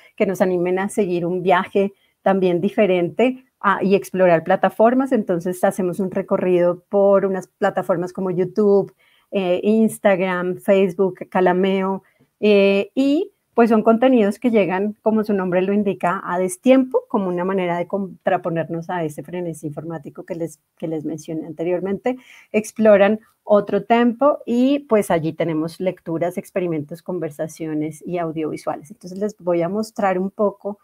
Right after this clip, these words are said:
cómo está planteado este recorrido, eh, y estos contenidos que llegan a través también de todos nuestros canales de comunicación que tenemos en la universidad, eh,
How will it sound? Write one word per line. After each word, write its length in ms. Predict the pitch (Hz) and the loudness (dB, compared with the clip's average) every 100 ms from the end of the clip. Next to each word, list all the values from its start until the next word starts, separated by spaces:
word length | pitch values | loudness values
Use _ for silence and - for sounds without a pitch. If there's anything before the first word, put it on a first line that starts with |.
| _ _ _ | _ _ _
cómo 320 | - 196 190 190 | -2 -2 -2 -6
está 260 | - 190 | -2 -4
planteado 500 | 196 190 196 190 175 | -2 -4 -2 0 0
este 220 | 175 - | -2 -2
recorrido, 640 | 190 185 170 165 165 165 220 _ _ _ _ _ - | -2 -2 -4 -2 -2 -2 -6 _ _ _ _ _ -8
eh, 440 | 180 165 160 160 - | -4 -4 -4 -6 -4
y 180 | 208 220 | 0 0
estos 280 | 196 202 | 0 -6
contenidos 540 | - 226 247 254 233 285 | -2 0 2 2 0 -2
que 140 | 311 | -2
llegan 320 | 220 190 175 | 0 2 0
a 80 | 208 | -2
través 340 | 208 175 165 165 | 0 0 -2 -2
también 320 | 190 196 190 | -2 -2 -2
de 80 | 180 | -4
todos 420 | - 220 220 220 | 2 6 8 6
nuestros 440 | 220 214 - 185 | 4 -2 -6 -8
canales 400 | - 180 165 165 | -4 -4 -2 -4
de 120 | 170 190 | -4 -6
comunicación 680 | 214 185 165 170 165 175 | -6 -6 -6 -8 -8 -8
que 100 | 165 | -8
tenemos 580 | 175 202 180 165 170 - | -6 -4 -4 -6 -8 -8
en 100 | 202 | -6
la 100 | 190 | -4
universidad, 760 | 202 220 220 220 - 226 196 220 _ _ _ _ _ | -2 -2 -2 -4 -2 0 0 -2 _ _ _ _ _
eh, 440 | 190 175 170 160 | -4 -2 -2 -2